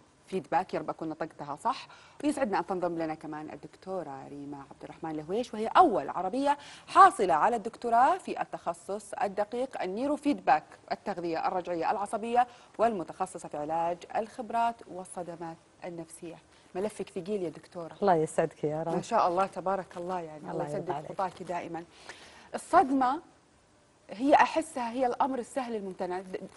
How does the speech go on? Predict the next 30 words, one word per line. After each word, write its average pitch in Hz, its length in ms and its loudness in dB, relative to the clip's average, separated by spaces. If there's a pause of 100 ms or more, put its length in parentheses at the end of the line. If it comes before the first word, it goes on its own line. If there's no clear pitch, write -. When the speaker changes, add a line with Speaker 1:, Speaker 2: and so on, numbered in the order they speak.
(120)
Speaker 1:
الكل 226 260 2
مر 185 120 2
بصدمات، 165 560 -6 (120)
Speaker 2:
طبعًا. 147 100 -10 (280)
Speaker 1:
فهي 226 200 4
مش - 160 0
صدمة، 156 280 4 (300)
إن 147 240 -10
لما 147 120 -4
نقول 160 160 0
أنا 185 160 4
مريت 175 240 2
بصدمة 214 360 0
مش 214 140 -6
صدمة، 165 240 -14 (400)
بس 233 100 -8
تفاعل 277 480 4
الإنسان 202 560 -2
معاها 185 300 -2
بيكون 160 640 -10
شكل - 320 -14
مختلف، 160 360 -6
خاصة 240 320 -4
إذا 202 200 -4
كانت 214 380 -2 (580)
صدمة 220 280 4
قديمة 202 640 0 (180)
في - 60 -14
الزمن 196 420 0
الماضي. 185 640 2